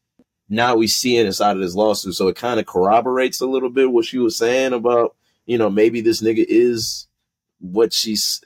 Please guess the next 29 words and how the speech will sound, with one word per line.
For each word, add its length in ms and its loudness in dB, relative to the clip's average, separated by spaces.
claiming 420 -2
that 120 -2
he 220 -2
is, 300 -2
you 80 -2
know, 200 -2
but, 380 0
you 180 0
know, 160 0
like 180 0
I 60 2
said, 260 -2
they 120 2
settled, 640 2
they 160 0
amicably, 720 0
amicably 720 0
figured 260 4
this 140 2
out, 380 0
and 400 -2
now 140 -2
she's 220 -6
had, 220 -2
she 140 -6
has 160 0
her 80 -6
money. 320 -2
So, 320 -4